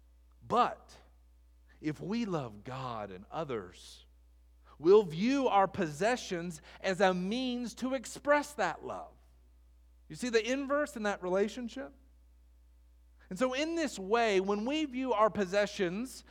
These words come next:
as a means of expressing our love of God and love of others,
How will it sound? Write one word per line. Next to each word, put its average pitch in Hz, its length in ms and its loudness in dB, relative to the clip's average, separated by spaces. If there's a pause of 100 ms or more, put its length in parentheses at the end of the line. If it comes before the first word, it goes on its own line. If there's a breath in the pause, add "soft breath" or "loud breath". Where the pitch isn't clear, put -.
(140 loud breath)
as 202 160 -2
a 226 60 8
means 262 360 -2
of 226 100 0
expressing 254 1120 -2
our 196 220 6
love 190 320 2
of 151 260 -6
God 220 540 2 (400 soft breath)
and 139 220 -12
love 165 180 -6
of 139 160 -8
others, 127 760 -8